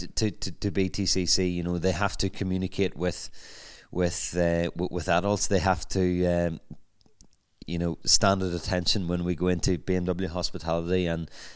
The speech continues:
and, you know, that they're meeting the, the hier-, hierarchy of, of, of B M W. So it's been a fantastic education, and, uh, you know, hopefully, hopefully it continues. And we were at Donington Historic. I raced at Donington Historic last weekend,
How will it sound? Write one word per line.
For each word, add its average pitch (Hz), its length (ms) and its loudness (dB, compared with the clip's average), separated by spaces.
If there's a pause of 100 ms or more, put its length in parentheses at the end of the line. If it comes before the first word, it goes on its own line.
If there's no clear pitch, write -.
(160)
and, 82 340 -6
you 87 120 -4
know, 87 120 -2
that 85 240 0
they're 87 100 0
meeting 87 460 0
the, 82 200 -4
the 87 100 -6
hier-, 92 420 0
hierarchy 92 600 0
of, 87 320 -4
of, 85 280 -6
of 87 340 -4
B 90 100 0
M 85 120 -2
W. 85 300 -2
So 85 280 0 (360)
it's - 160 0
been 113 140 4
a 104 220 0
fantastic 104 540 2
education, 90 760 -2
and, 85 300 -6
uh, 87 180 0
you - 80 -6
know, 85 80 -4
hopefully, 82 560 -4
hopefully 87 280 -2
it - 60 -6
continues. 90 600 0
And 87 240 0 (1300)
we 98 180 4
were 95 120 4
at - 160 -2
Donington 104 440 2
Historic. 98 440 2
I 95 40 6
raced 104 300 6
at 98 60 -4
Donington 95 420 2
Historic 92 480 0
last 92 300 2
weekend, 92 600 0